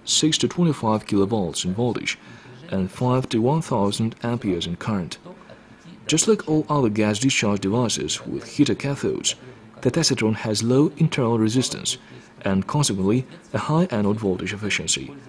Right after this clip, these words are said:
up to ninety-five, ninety-eight percent.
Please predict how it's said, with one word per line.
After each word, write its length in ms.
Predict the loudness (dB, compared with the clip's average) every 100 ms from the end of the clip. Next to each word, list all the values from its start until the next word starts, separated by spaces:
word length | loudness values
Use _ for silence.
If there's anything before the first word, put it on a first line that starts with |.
| -20 -6
up 160 | -4 0
to 100 | 2
ninety-five, 640 | 2 0 0 0 2 -2 -10 -6
ninety-eight 560 | 0 0 0 -2 -4 -4
percent. 520 | -2 0 -2 -6